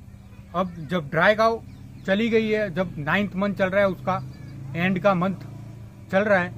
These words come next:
उसमें हमको उसको जितनी एनर्जी हो सके उतनी देनी है।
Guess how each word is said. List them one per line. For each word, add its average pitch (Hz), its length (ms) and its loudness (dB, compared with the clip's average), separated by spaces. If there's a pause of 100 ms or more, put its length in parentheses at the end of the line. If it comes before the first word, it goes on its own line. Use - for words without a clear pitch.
(360)
उसमें 233 420 2 (560)
हमको 190 320 2
उसको 220 260 -2
जितनी 185 340 -2 (500)
एनर्जी 196 400 2
हो 196 160 0
सके 196 240 -4
उतनी 196 320 -4
देनी 151 280 -2
है। 117 120 -14